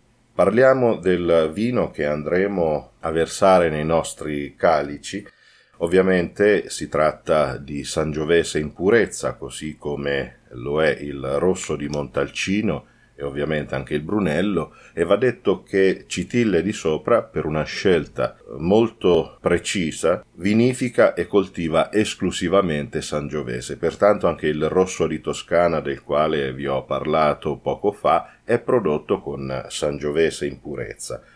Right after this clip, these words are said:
Ovviamente si tratta di vini diversi fra loro,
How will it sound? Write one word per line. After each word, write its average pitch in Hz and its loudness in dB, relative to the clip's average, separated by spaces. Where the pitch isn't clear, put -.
Ovviamente 85 2
si - -12
tratta 80 0
di 73 -8
vini 82 -4
diversi 76 0
fra 78 -4
loro, 80 2